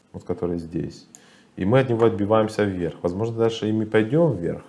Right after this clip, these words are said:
А, и тут есть якобы голова и плечи, но она не, не соответствует соотношению со все-, с-, с-, всем импульсом. А, но нисходящее движение все равно тут импульсивное, если будет, то это классно с целью покупок, но оно может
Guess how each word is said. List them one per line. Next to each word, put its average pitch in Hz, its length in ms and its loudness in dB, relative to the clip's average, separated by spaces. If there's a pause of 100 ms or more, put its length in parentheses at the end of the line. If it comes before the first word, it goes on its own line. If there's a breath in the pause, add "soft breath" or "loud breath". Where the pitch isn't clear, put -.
(160)
А, 85 520 -4
и - 20 -10
тут 104 220 -6
есть 95 140 -2
якобы 87 320 2
голова 80 300 -2
и 76 40 -8
плечи, 139 340 -4
но 90 160 -4
она 92 140 -2
не, 95 280 -2
не 101 100 -2
соответствует 95 500 -2
соотношению 90 580 -6
со - 120 -16
все-, - 400 -10
с-, - 440 -10
с-, - 560 -10
всем - 280 0
импульсом. - 380 -2 (760 soft breath)
А, 90 680 6 (180)
но 101 560 4 (280)
нисходящее 101 880 2 (180)
движение 101 420 2
все 95 160 0
равно 95 180 2
тут 101 140 -8
импульсивное, 92 520 -4
если 90 240 -4
будет, 110 360 -2
то 87 220 2
это 85 140 0
классно 135 640 4
с - 100 -16
целью 104 180 0
покупок, 104 420 -4
но 107 80 0
оно 104 120 4
может 104 260 0